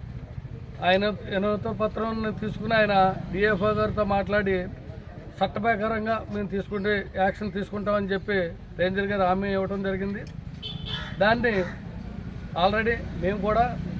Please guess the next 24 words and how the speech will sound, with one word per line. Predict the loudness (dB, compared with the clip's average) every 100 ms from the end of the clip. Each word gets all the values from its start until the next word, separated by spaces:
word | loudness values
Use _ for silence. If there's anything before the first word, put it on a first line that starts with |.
| -6 -8 -6 0
ఈ | 2
విషయంలో, | 2 2 2 4 4
ఎందుకంటే | 2 2 4 4 4 2 -6 -8 -8 0 6
పోలవరం | 8 8 4 2
ప్రాజెక్టు | 4 4 4 -2 -4
పేరు | 0 0 0
చెప్పి | 0 0 -2 -2 -4
నిర్వాసితులుగా | 0 2 2 0 -2 -2 0 0 -2 -6 -8 -10 -10 -6 0
మొత్తం | 0 2 2
అన్నీ | 2 0
కోల్పోయి | 4 4 4 4 4 6 4 2 0 0 0 0 4
పోలవరం | 6 6 4 4
సరౌండింగ్లో | 2 2 2 2 0
బతికేటప్పుడు | 2 0 0 -2 -2 -2 -2 -2
ఈ | -2 0
ఉపాధి | 0 2 2 4
కూడా | 4 6
లేకపోతే | 8 6 2 0 2 0 0 -6 -10 -10 -10 0
అసలు | 4 6
మా | 6 6
జీవన | 6 4 4 4 4 2 -10 -6
విధానం | 2 6 6 6
ఏంటని | 0 0 0 0 0 -2 -6 -12 -12 0
పల్లీలు | 2 4 2